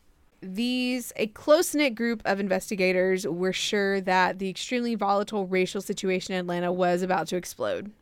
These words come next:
I mean, this was the seventies. They feared if the Klan investigation was turned over to the main task force, which was plagued by leaks, people were constantly finding out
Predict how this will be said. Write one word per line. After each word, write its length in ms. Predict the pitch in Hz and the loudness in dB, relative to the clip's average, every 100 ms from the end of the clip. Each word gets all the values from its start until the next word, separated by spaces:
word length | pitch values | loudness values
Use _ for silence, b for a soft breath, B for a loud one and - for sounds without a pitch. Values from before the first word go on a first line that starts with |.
| - | -10
I 80 | 202 | -4
mean, 320 | 190 180 180 | -2 -2 -2
this 220 | 180 - | -4 -4
was 340 | 185 170 170 - _ 196 | -2 -2 -4 -10 _ -6
the 100 | 190 | -4
seventies. 500 | 196 185 165 185 - B B B - | -4 -6 -10 -10 -12 B B B 0
They 160 | 233 | 0
feared 500 | 214 240 226 226 226 - | 0 -2 2 4 2 2
if 220 | 277 294 | 2 2
the 80 | 294 | -4
Klan 260 | - 247 240 | -4 -2 -2
investigation 800 | 220 202 - 214 190 - 202 | 0 -2 -2 -2 -2 -2 -6
was 120 | 190 - | -8 -6
turned 280 | 214 196 190 | -4 0 4
over 320 | 180 185 180 | 4 2 -2
to 360 | - 196 190 | -4 -6 -6
the 340 | 180 185 180 180 b b b _ - | -4 -6 -6 -8 b b b _ -8
main 480 | 202 202 214 214 220 | -2 2 4 4 0
task 440 | - 208 196 - | -2 0 0 -2
force, 640 | - 180 160 165 175 - - _ - | -2 0 2 2 0 -6 -14 _ -10
which 600 | 180 185 175 - - - b b | 6 8 8 4 -8 -10 b b
was 160 | 190 - | -8 -8
plagued 400 | - 208 214 196 | 0 2 2 2
by 140 | 214 | 0
leaks, 500 | 190 180 170 185 - | 2 -2 -4 -4 -12
people 280 | - 214 190 | -6 -4 -2
were 100 | 190 | -2
constantly 500 | - 202 196 180 190 | -2 -4 -2 -4 -4
finding 500 | - 180 175 175 175 | -2 -2 0 -2 -2
out 380 | 170 170 170 | 2 2 0